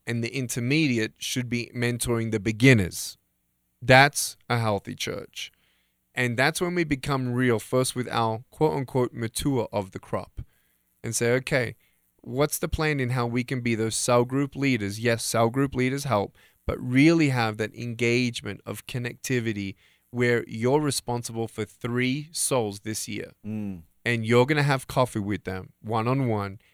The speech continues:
Speaker 1: and you're gonna speak scripture into them. And so it, it's really friendship and connectivity. And in a world where there is no connectivity because
Speaker 2: Right.
Speaker 1: of technology, that's where the discipleship can really come alive,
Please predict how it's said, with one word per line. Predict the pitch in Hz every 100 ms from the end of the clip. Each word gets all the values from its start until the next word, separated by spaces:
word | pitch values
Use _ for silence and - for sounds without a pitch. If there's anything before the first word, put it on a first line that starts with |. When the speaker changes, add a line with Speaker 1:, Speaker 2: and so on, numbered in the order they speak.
| _
Speaker 1:
and | 117 113 107
you're | 120 135
gonna | 147 139
speak | - 131 120
scripture | - 123 113 -
into | 92 107 - 101
them. | 98 98 95 - _ _ _
And | 117 117 107 - -
so | - 127 - _
it, | 123 -
it's | 120 120
really | 131 151 165 175 _ _ -
friendship | - 139 127 - 127 -
and | 113 -
connectivity. | 117 110 - 120 101 95 -
And | 110
in | 107 101
a | 95
world | 95 120 143 151 135
where | 110
there | 107 107 -
is | 147 120
no | 107 101
connectivity | 104 101 - 101 107
because | 104 101 98
Speaker 2:
Right. |
Speaker 1:
of | 107
technology, | 101 104 101 104 107 107 - _ _ _
that's | 117 123 123 127
where | 120
the | 110 107
discipleship | 104 104 117 110 - 107 - 101 - _ _ _
can | - 107 98
really | 107 120 113 107 -
come | - 113
alive, | 104 107 127 110 101